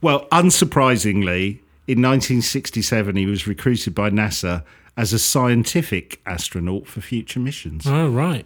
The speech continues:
Speaker 1: Makes sense, right?
Speaker 2: Sure.
Speaker 1: Now, this is interesting 'cause this is a, a, a bit, maybe the one that you watched. He first went into space in nineteen eighty-three for the maiden flight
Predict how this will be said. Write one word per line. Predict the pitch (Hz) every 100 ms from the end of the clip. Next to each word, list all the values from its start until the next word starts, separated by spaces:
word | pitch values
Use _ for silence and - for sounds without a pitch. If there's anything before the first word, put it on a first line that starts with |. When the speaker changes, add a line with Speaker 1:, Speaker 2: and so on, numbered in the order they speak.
| -
Speaker 1:
Makes | 120 104 -
sense, | 131 101 - -
right? | 107 135 147
Speaker 2:
Sure. | - 147 185 143 - _ _ _ _ _ _ _ _ _ -
Speaker 1:
Now, | 139 147
this | 170
is | 185
interesting | 151 139 113 - 143
'cause | -
this | 165 151 165
is | 151 147
a, | 139 131 123 - -
a, | 135 120 -
a | 127
bit, | 135 123
maybe | 131 139 135 113 110
the | 107 -
one | 123 131
that | 135
you | 135 127
watched. | 143 147 78 - - - - - _
He | - 135 139
first | - 185 202 -
went | 170 127
into | 123
space | - - 110 104 -
in | 113 117
nineteen | 127 135 - 117
eighty-three | 113 104 104 - 107 90 104
for | - 117
the |
maiden | 117 120 156 135
flight | 113 - 87 87 98